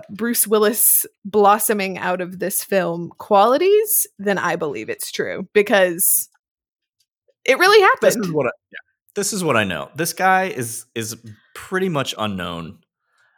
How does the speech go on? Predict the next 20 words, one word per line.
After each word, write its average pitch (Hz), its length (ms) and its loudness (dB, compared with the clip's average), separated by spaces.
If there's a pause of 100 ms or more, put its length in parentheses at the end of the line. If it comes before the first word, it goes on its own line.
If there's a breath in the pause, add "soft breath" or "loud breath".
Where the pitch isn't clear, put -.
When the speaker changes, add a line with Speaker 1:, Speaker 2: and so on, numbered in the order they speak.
(220)
Speaker 2:
Um, 101 360 -2 (640)
but 120 160 0
he 151 140 -4
has 214 260 0
a 202 40 -4
scene 214 280 -2
in 170 80 -4
Peaky 170 240 -8
Blinders 151 420 -6
where 107 100 -6
he's, 156 400 -10
like, 139 300 -14 (680)
across - 480 -4
the 170 80 -6
table 127 480 -4
from 110 240 -10
your, 139 500 -2
your 143 380 -4
main 160 260 -4
guy, 117 460 -2